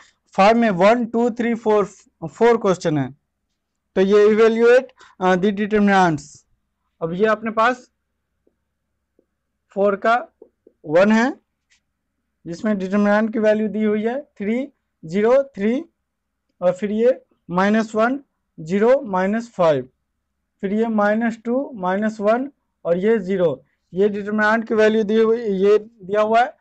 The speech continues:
अब इसमें क्या करेंगे, expanding along, अ, second row।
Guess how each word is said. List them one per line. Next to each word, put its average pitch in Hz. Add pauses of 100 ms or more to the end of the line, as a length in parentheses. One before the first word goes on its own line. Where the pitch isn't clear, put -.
(340)
अब 180
इसमें 233
क्या 240
करेंगे, 233
expanding 226
along, 262 (360)
अ, 190
second 226
row। 175